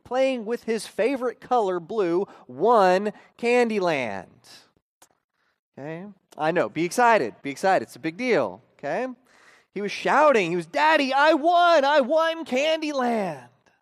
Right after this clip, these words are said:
Okay, I guarantee you that when Handel defeated Ossoff and won Georgia six, she did not celebrate as hard as my eight-year-old son celebrated winning Candyland with his favorite color.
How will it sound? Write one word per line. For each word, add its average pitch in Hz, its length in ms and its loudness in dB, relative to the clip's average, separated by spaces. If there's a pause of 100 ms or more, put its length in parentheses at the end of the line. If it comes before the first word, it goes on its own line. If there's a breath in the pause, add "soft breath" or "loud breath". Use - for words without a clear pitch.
(680 soft breath)
Okay, 185 180 -6
I 180 140 0
guarantee 226 560 -2
you 214 100 -2
that 175 140 -2
when 151 140 -6
Handel 170 420 -4
defeated 156 340 -6
Ossoff 156 520 2
and 135 120 -8
won 147 180 -4
Georgia 139 300 -8
six, - 420 -6 (220 loud breath)
she 226 300 -10
did 165 120 -2
not 185 280 0
celebrate 143 640 0
as 135 160 -4
hard 123 540 0 (220 loud breath)
as 131 140 -6
my 151 260 0
eight-year-old 156 640 -2
son 131 380 -2
celebrated 131 680 0
winning 151 380 -8
Candyland 127 720 -6
with 107 140 -12
his 135 180 -8
favorite 131 340 -4
color. 107 460 -6